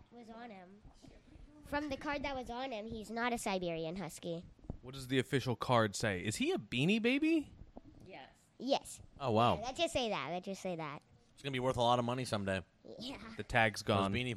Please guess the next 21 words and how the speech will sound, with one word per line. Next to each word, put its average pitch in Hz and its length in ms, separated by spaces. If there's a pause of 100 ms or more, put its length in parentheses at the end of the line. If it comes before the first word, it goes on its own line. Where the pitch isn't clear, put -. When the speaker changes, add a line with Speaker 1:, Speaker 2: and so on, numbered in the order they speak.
Speaker 4:
Babies. 110 540 (220)
<laughs> 160 120
Speaker 1:
I 294 300
mean, 403 320 (420)
it 339 140 (260)
could 294 360
be 427 100 (220)
like 370 140
a 294 60
blue 233 400
raccoon. 175 960
That 160 180
could 104 80
Speaker 4:
Yeah. 95 240
Speaker 1:
be 82 60
something. 165 600 (1600)
Speaker 4:
All 123 80
right. 95 180 (1800)
What 127 140
else? 90 380 (1500)
So, 135 580